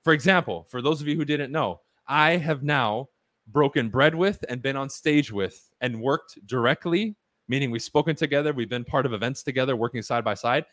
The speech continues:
with virtually every member of Million Dollar Listing across the board, except for Frederick Eklund, at some point over the last couple of years. Now, many of you listening to that wouldn't know until I tell you. That would be me name dropping.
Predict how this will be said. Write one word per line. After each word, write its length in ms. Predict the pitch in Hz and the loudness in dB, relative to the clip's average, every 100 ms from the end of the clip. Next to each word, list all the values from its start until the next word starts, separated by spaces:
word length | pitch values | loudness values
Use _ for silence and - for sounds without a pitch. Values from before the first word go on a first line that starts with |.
| _ _ | _ _
with 180 | 127 117 | -8 -8
virtually 640 | 101 147 175 185 165 147 | 2 2 4 0 -4 -4
every 320 | 135 151 160 | -4 -2 -2
member 320 | 127 139 143 123 | -2 -2 2 0
of 120 | 104 | 0
Million 260 | 123 139 | 0 0
Dollar 240 | 131 113 104 | 2 0 0
Listing 380 | 120 - 151 139 | -4 -6 -6 -4
across 320 | - 120 - | -2 -4 -4
the 80 | 92 | -4
board, 320 | 107 131 156 _ _ _ | 0 0 -2 _ _ _
except 340 | 113 - 147 - | -12 -8 -6 -8
for 80 | |
Frederick 360 | 131 143 127 120 | -8 -8 -8 -10
Eklund, 340 | 139 - 85 - _ _ _ _ - | -12 -10 -14 -18 _ _ _ _ -8
at 140 | 143 | -8
some 280 | - - 147 | -2 -2 -2
point 340 | - 175 147 - _ _ | -2 -2 -2 -4 _ _
over 180 | 113 131 | -2 0
the 60 | 117 | 2
last 280 | 117 117 | 0 0
couple 200 | - 110 | -4 -4
of 60 | 120 | -4
years. 300 | 196 92 - | -4 -4 -8
Now, 100 | - | -4
many 200 | 123 165 | 0 0
of 80 | 156 | 0
you 100 | 139 | 0
listening 500 | 135 - 131 110 104 - _ | -2 -2 -4 -4 -8 -14 _
to 100 | 151 | 0
that 220 | 117 131 - _ | 0 0 -4 _
wouldn't 300 | - 175 180 | 0 2 2
know 320 | 196 370 90 - _ _ _ _ _ _ _ _ _ _ _ - | 0 -2 -4 -8 _ _ _ _ _ _ _ _ _ _ _ -4
until 280 | 147 175 | 4 6
I 100 | 139 | 6
tell 260 | 147 240 226 | 4 2 0
you. 160 | 92 76 | -2 -4
That 140 | 147 170 | 0 2
would 120 | 165 | 2
be 140 | 151 | 0
me 160 | 139 156 | 0 -2
name 320 | 131 170 170 | -2 -2 -2
dropping. 500 | 135 117 98 73 71 | 0 0 0 -8 -16